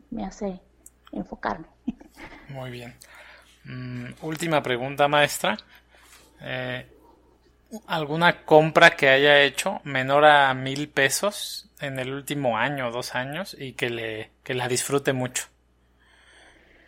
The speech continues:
Speaker 1: Ay, fíjese que yo creo que ha sido,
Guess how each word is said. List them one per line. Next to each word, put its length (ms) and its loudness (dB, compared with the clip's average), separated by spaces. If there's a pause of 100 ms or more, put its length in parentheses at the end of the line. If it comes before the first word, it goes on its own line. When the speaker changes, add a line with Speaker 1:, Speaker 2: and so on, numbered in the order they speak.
(840)
Speaker 1:
Ay, 400 -10 (800)
fíjese 680 0
que 340 2 (3500)
yo 220 -8
creo 340 4
que 100 -4
ha 200 2
sido, 840 2